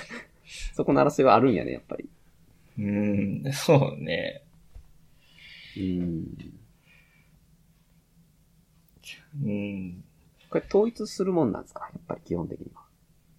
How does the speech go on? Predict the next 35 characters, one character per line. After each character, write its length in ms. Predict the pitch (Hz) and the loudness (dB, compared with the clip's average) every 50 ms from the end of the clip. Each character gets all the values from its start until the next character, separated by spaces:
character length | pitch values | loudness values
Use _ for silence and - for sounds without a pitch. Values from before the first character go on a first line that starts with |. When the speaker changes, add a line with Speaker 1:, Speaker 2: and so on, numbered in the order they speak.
| _ _ _ _ _ _ | _ _ _ _ _ _
Speaker 2:
う 640 | 113 104 - - _ _ _ _ _ _ - - 123 | -20 -20 -20 -20 _ _ _ _ _ _ -20 -20 -16
ー 40 | 120 | -16
ん。 2000 | 120 123 123 123 123 127 127 127 127 123 123 123 120 120 120 120 120 120 117 117 117 117 117 117 117 117 113 113 113 113 113 110 110 110 110 110 107 107 104 104 104 - - _ _ _ _ _ _ _ _ | -16 -14 -16 -16 -16 -14 -14 -12 -12 -10 -10 -10 -10 -10 -10 -10 -10 -10 -8 -8 -8 -8 -8 -10 -10 -10 -10 -12 -12 -12 -12 -12 -12 -12 -14 -14 -14 -14 -14 -16 -16 -18 -20 _ _ _ _ _ _ _ _
い 100 | - - | -4 -2
や、 140 | 92 90 90 | -2 -2 -2
ど 300 | - 98 101 113 123 139 | -2 0 0 4 8 8
う 40 | 139 | 8
な 220 | 135 113 104 95 | 10 8 8 6
る 80 | 90 90 | 4 4
の？ 60 | 101 | 6
ま 120 | 117 123 | 6 6
あ 40 | 117 | 8
で 60 | 117 | 8
も 60 | 113 | 8
エ 80 | 110 117 | 8 8
デ 80 | 135 147 | 6 6
ィ 80 | 147 | 4
タ 80 | - 156 | 2 2
ー 20 | |
統 200 | - - 160 165 | 4 4 4 4
一 140 | 160 - 165 | 2 2 0
し 100 | 147 - | 2 4
て 80 | 165 165 | 6 6
る 80 | 160 | 8
方 160 | 151 165 139 | 8 8 10
が 100 | 113 104 | 10 10
い 120 | 101 110 117 | 10 10 8
い 60 | 113 | 8
こ 120 | - - | 6 6
と 140 | - 131 113 | 8 10 10
は 180 | 95 87 85 87 | 10 10 8 8
あ 60 | 92 | 6
る 140 | 92 90 87 | 4 0 0
よ 100 | 78 76 | -2 -4
ね。 760 | 82 87 90 90 90 90 92 92 92 92 92 92 - - | -4 -2 -2 -2 -2 -2 -2 -4 -4 -4 -4 -6 -8 -12